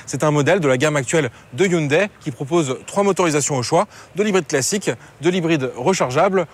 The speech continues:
ou bien du cent pour cent électrique. Désormais, ça devient donc une gamme dédié au cent pour cent électrique avec une plateforme dédiée également à cette motorisation. Et ce Ioniq cinq, c'est donc le premier modèle de cette nouvelle gamme. Donc un S U V avec un look très original. En fait, on peut parler de rétro-futuriste, c'est-à-dire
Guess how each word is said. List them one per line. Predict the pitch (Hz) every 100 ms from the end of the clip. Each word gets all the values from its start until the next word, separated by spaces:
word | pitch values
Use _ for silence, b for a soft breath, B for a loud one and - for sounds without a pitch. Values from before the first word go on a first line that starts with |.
| B
ou | 139
bien | 147 208 185
du | 151 196
cent | 202
pour | 185
cent | 190
électrique. | 170 139 107 - B B B B
Désormais, | 160 180 180
ça | 151
devient | 135 135
donc | 139 131 147 139
une | 127
gamme | 127 190 214 107 B B B - - 131
dédié | 196 160 185 160 -
au | 208
cent | 208 190
pour | 170
cent | 160
électrique | 123 202 196
avec | 147 160 - 117 -
une | 185 190
plateforme | 175 156 175 156 117 -
dédiée | 123 170 170
également | 160 143 139 123 - -
à | 175
cette | 160
motorisation. | 156 147 135 123 - 190 220 B B
Et | 160
ce | 156
Ioniq | 143 131
cinq, | 202 202 -
c'est | 139
donc | 190 - 147
le | 165
premier | 170 170
modèle | 147 135 170 190
de | 175
cette | 175
nouvelle | 165 151 127
gamme. | 120 98 B B B B
Donc | 143 180
un |
S | 185 -
U | 190
V | 196 185
avec | 143 147
un | 143
look | 151 143 120 -
très | - 190
original. | 165 127 139 202
En | 156
fait, | 190 160
on | 131
peut | 117 139
parler | 139 147 123
de | 120
rétro-futuriste, | 110 151 - 175 156 147 135 190 -
c'est-à-dire | 135 156